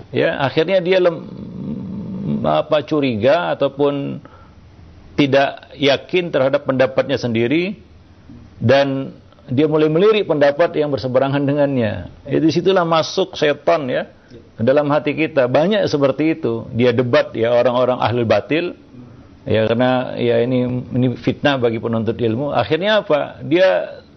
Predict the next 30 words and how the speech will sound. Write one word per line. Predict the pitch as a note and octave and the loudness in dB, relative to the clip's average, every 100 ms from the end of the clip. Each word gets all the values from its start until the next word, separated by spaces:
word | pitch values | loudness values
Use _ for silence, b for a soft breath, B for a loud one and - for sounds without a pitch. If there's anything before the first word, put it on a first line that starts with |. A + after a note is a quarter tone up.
| - | -2
ter-, | D#3 D3+ B2 - - - | 0 0 -2 -6 -14 -6
terpesona | - C#3 D3 - D3+ D#3+ | -2 0 0 0 0 0
juga, | E3 F#3+ D3 | -2 2 4
ya, | A#2+ B2+ | 4 2
karena | C#3 F3 | 0 0
di | D#3+ | 2
dalam | D3 D3+ D3 | 2 2 2
majelis | C#3+ C#3+ B2 | 0 0 0
debat | C3+ C3+ C#3+ | 0 0 0
itu | F3+ F3 D3 C#3+ B B B | -2 0 -2 -2 B B B
syaitan | - D3 D3 F#3 | 2 2 2 0
menghiasi | F3+ C#3+ D#3+ D#3+ D3+ F#3+ E3+ C3 - B | 0 2 4 4 2 0 -2 -4 -8 B
kebatilan | B C#3+ C#3 C3+ C#3+ C#3+ D3 | B 2 2 2 2 2 0
itu | D3 F#3 F3+ | -2 2 0
seolah-olah | - C3 C3+ C#3 C#3+ C#3 | 2 2 4 4 4 2
benar. | C3+ A#2+ G#2 - B B B B - | 2 0 -2 -6 B B B B -8
Itu | B2+ C#3+ B2+ | -2 0 2
di | B2+ B2+ | 2 2
majelis | A#2+ A2+ A2+ | 0 0 -2
debat. | G#2 G2+ F#2+ - - - _ _ _ - | -2 0 0 -2 -10 -20 _ _ _ -4
Ya, | A2 | 0
hati-hati | A#2+ - C#3+ D3 C3+ | 0 2 0 2 0
dengan | A2+ A2+ A2 | 0 0 -2
perdebatan. | G#2 A2 A2 G#2 G2 F#2+ F2+ B B B B B | 0 2 2 0 -2 -6 -8 B B B B B
Hingga | C#3 F#3+ G3+ D#3+ | 2 4 4 2
akhirnya | C#3 D3+ E3+ F#3+ | 0 0 0 0
di, | G3 D#3+ E3+ | 0 0 2
eh, | E3+ D#3 C3+ D#3 D3+ C3+ C3+ C3+ C#3+ | 2 0 0 2 2 0 0 0 2
di, | D3+ D#3 D#3+ D3 | 4 4 2 2
eh, | D#3 D3+ | 2 2